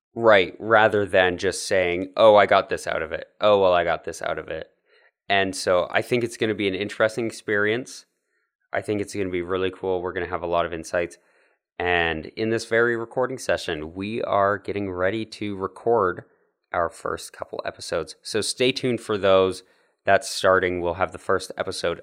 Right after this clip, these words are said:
up in two weeks. That's my, that's my guess. Two weeks. Two weeks from now,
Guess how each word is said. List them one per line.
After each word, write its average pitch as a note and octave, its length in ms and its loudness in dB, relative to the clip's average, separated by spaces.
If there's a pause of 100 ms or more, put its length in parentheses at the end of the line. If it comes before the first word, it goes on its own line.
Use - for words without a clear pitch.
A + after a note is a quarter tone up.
(120)
up F2+ 300 -2 (420)
in F2+ 440 0 (640)
two A#2+ 200 -2
weeks. E2+ 400 -12 (160)
That's G#2+ 160 -2
my, F#2+ 360 2
that's A#2 180 -2
my A2 140 4
guess. E2 460 -2 (500)
Two F#3 140 0
weeks. - 340 -2 (200)
Two F#3+ 140 -4
weeks D3+ 180 0
from B2+ 180 -2
now, A2 320 4